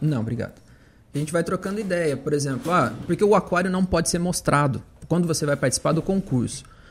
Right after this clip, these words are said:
O aquário pra venda, ah, porventura alguém queira ter um aquário desse nível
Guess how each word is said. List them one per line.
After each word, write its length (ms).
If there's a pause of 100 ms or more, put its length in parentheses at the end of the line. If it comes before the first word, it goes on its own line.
(140)
O 100
aquário 240
pra 180
venda, 800 (380)
ah, 840 (440)
porventura 720 (100)
alguém 320 (400)
queira 220
ter 200
um 160
aquário 320
desse 340
nível 500